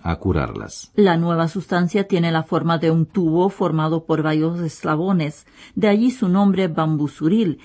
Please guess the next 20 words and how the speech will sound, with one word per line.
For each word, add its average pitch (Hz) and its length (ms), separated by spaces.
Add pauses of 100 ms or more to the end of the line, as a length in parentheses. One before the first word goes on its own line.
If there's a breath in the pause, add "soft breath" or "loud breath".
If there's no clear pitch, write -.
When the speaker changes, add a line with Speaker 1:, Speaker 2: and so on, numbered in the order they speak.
(160 loud breath)
Speaker 2:
ya 240 160
que 247 140
se 233 140
asemeja 185 520
a - 20
un 151 160
tronco 156 400
de 151 100
bambú. 143 540 (320 soft breath)
Los 202 220
peritos 156 440
checos 160 340
afirman 180 520
que 208 100
se 180 160
puede 165 280
producir 160 580
en 156 140
grandes 156 480
cantidades, 165 800